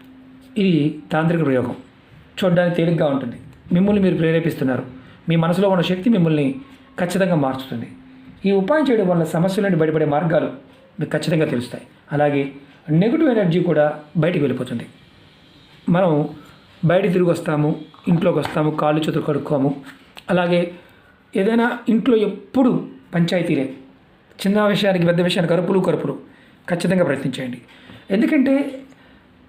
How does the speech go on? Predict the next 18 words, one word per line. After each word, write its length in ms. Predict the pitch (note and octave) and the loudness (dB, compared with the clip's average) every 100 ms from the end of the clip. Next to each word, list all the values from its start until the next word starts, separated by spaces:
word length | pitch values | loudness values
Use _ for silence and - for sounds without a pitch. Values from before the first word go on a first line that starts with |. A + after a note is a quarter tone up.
| - - | -8 -2
మనకి 280 | F#3+ - F3+ | -2 -2 -4
ప్రాకృతికమైన 680 | F3 A3 B3+ D4+ C#4 A3 G#3+ | -2 0 0 0 0 2 2
శక్తిని 360 | G3 - A3 | 0 -2 -2
పొందినప్పుడు 500 | - D#3+ F#3+ F#3 D#3+ | 0 2 2 2 2
మాత్రమే, 380 | D3+ D3+ B2+ B2 - - | 0 0 -4 -8 -12 -2
మనం 220 | E3 D3+ | 0 0
పట్టుకున్నప్పుడు 500 | F3 D#3 F#3 F#3 E3+ | -2 -2 0 0 0
మాత్రమే 500 | D3 C#3 D3+ D3 B2+ - - - - | -2 -2 0 0 -2 -8 -20 -20 -8
సమస్య 280 | D#3+ E3 E3 | -4 -2 0
నుంచి 160 | D#3+ D3 | 0 0
బయటపడతాం. 300 | C3 - - - - - - - - | -2 -4 -8 -14 -20 -20 -20 -20 -6
అనుమానం 380 | G#3+ A3 A#3+ A#3+ | 0 2 2 2
ఉన్నా, 340 | A3 A3 A#3+ B3 | 2 2 0 0
నమ్మకం 420 | E3+ F#3 G3+ G#3 | 2 2 2 2
లేకపోయినా 460 | F#3+ F#3 F3+ F#3 - | 2 2 0 0 0
ప్రయత్నం 340 | - D#3+ E3+ E3 | 0 0 0 0
చేయమాకండి. 420 | D#3 D3+ D3 E3 - - - _ D3+ | -2 -2 -2 -2 -6 -18 -20 _ -4
ఎందుకంటే 540 | D3 D3 D#3+ C#3+ - | 0 0 0 0 -4